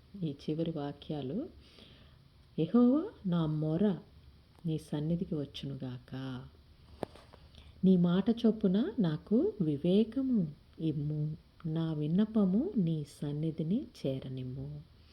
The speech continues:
నీవిచ్చిన మాట చొప్పున నన్ను విడిపింపుము. నీవు నీ కట్టడలను నాకు బోధించుచున్నావు. నా పెదవులు నీ స్తోత్రమును ఉచ్చరించును. నీ ఆజ్ఞలన్నీ న్యాయములు. నీ వాక్యమును గూర్చి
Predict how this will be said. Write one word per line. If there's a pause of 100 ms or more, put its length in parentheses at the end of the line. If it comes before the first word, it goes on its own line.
(420)
నీవిచ్చిన
మాట
చొప్పున (320)
నన్ను (160)
విడిపింపుము. (560)
నీవు
నీ
కట్టడలను
నాకు
బోధించుచున్నావు. (100)
నా
పెదవులు
నీ
స్తోత్రమును
ఉచ్చరించును. (680)
నీ
ఆజ్ఞలన్నీ
న్యాయములు.
నీ
వాక్యమును
గూర్చి